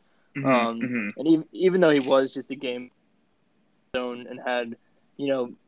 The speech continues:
Speaker 2: limited mistakes, he wasn't like Sam Darnold going out there and throwing six interceptions.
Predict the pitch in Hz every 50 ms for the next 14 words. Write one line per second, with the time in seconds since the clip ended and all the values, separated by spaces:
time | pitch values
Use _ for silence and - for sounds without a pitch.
0 | _ _ - 175 175 180 185 185 175 165 156 151 139 135 131 - - - 127 123
1 | 127 120 - - - 139 127 131 - - 131 127 123 120 - - 135 127 123 123
2 | 117 127 123 123 120 120 110 - 127 123 123 127 127 123 117 131 127 127 123 123
3 | 135 131 127 120 123 120 117 _ _ _ _ _ - - - - - 131 - -
4 | 127 120 120 - - 127 120 - - 120 120 123 -